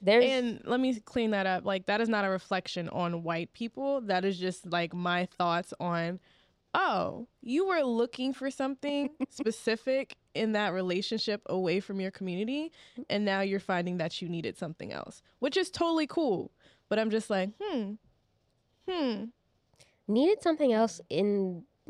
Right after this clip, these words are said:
Speaker 1: like, terms of, like, even gender. Like, I, I be seeing influencers divorce their white man, and then now they're dating, like, women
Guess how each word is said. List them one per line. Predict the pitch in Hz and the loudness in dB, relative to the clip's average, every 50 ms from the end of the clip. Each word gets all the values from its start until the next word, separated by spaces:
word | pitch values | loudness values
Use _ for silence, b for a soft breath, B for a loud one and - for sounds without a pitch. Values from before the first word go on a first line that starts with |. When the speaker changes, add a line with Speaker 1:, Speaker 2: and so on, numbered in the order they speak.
| - - - | -12 -12 -8
Speaker 1:
like, | - 156 151 165 170 160 - | -4 0 0 0 0 -2 -6
terms | - - 185 175 180 180 - | -8 -4 -2 0 0 0 0
of, | 180 165 165 156 - - | -2 -4 -4 -4 -6 -4
like, | 170 170 - - | -4 -4 -4 -4
even | 185 180 202 208 202 170 | -6 -4 -4 -4 -4 -4
gender. | 156 - - - 170 185 170 139 139 147 170 175 - - _ _ _ _ _ _ _ _ _ _ _ _ _ _ _ _ _ _ - | -4 -4 -4 -4 -2 -2 -2 -2 -2 -4 -4 -6 -10 -18 _ _ _ _ _ _ _ _ _ _ _ _ _ _ _ _ _ _ 0
Like, | 175 180 180 175 - - - | 2 4 4 4 2 2 0
I, | 170 180 220 | 0 2 2
I | 226 214 208 - _ _ _ _ - | 0 0 -4 -10 _ _ _ _ -2
be | 202 196 196 | 0 0 0
seeing | 190 - 202 202 190 165 | 0 2 4 4 4 4
influencers | - 180 185 - 180 180 180 - - 170 170 165 165 165 170 - b b b b b - | 4 2 2 4 4 4 4 2 2 0 2 2 0 -2 -8 -14 b b b b b -6
divorce | - 170 170 175 180 180 - | -2 2 4 4 4 4 4
their | - 180 | 4 4
white | 175 170 165 165 165 | 4 4 4 4 2
man, | 175 165 160 160 160 160 160 156 147 _ - | 2 2 2 2 2 0 0 -2 -4 _ -6
and | - 175 170 165 | -4 -2 0 2
then | 165 165 160 160 | 2 2 2 2
now | 165 165 165 165 | 2 0 0 0
they're | 165 165 | 0 0
dating, | 156 156 170 165 165 180 175 175 | 0 0 -2 -2 -2 -2 -4 -4
like, | 175 147 170 - - | -6 -6 -8 -8 -6
women | 190 175 170 170 165 170 170 170 170 175 185 175 190 208 226 | -4 -4 -2 0 0 -2 -2 -2 -4 -6 -6 -8 -8 -8 -10